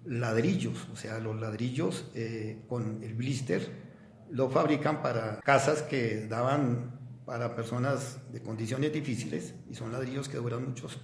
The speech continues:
muchos años. Al hacer un día el seguimiento, si realmente este empaque era llevado a esa empresa, eh, a hacer el procesamiento y hacer los ladrillos,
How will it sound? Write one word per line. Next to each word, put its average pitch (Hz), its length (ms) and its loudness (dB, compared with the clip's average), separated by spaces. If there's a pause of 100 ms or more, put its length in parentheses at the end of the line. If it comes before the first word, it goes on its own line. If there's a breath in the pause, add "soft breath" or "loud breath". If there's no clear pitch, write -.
(100)
muchos 127 280 -4
años. - 340 0 (1120 loud breath)
Al 131 120 4
hacer 156 240 10
un 202 160 10
día 190 300 6
el 175 100 4
seguimiento, 139 920 6
si 127 160 -2
realmente 143 1000 0
este 131 400 4
empaque 143 540 8
era 131 140 8
llevado 131 400 8
a 131 60 8
esa 123 160 6
empresa, 127 760 2 (460)
eh, 110 300 -4
a - 40 -6
hacer 127 240 0
el 143 100 6
procesamiento 131 720 6
y 113 60 0
hacer 113 220 -2
los 139 180 0
ladrillos, 135 600 4